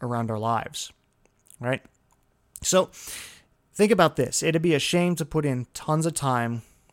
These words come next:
on the bike, at the gym, in the pool, whatever you're doing, when your body's not in top gear, not ready to take that physical stimulus and turn it into a training adaptation, and when it can't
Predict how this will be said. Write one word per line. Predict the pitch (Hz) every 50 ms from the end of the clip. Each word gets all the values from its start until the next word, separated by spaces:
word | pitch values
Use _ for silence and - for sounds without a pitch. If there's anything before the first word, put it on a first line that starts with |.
| - -
on | - 151 151 160
the | 170
bike, | 151 135 127 120 117 120 - - - _ _ - _ -
at | 151 165 175 -
the | 170 151
gym, | 117 127 120 117 113 110 113 110 107 _ _ -
in | 180 185
the | 185 156
pool, | - - 165 151 147
whatever | 135 139 165 214 262 254 247 240 220 208
you're | 233 220 214 214
doing, | 170 202 220 247 220 156 110 - - - _ _ _ _ _ _ _ _ _ _ _ _ _ _ _ _ -
when | 151 160
your | 170 185
body's | 160 185 190 202 214 208 175 151
not | 139 139 143 151 156 165 - - -
in | 190 190 185
top | 175 - - 160 160 151 - -
gear, | - 135 120 117 120 127 - - _ _ _ _ -
not | 147 135 143 156 190 - - -
ready | 147 135 139 165 180 196 180 147 117 - - - - - - _
to | - - 175 151
take | - - - - 214 233 226 - -
that | 202 208 202 -
physical | - - - 208 208 208 240 - 233 220
stimulus | - - - 208 196 190 175 139 113 - - - - - - - - - - _ -
and | 165 160 -
turn | - - 190 196 202
it | 202 - -
into | 165 156 165 160 - - 180 151
a | 143
training | - - 147 143 151 156 151
adaptation, | 143 139 135 135 123 - - - 196 220 - - - 117 120 127 - _ _ _ _ _ _ _ _ _ - - - - - - - -
and | 156
when | 175 208
it | 214 -
can't | - - 196 202 -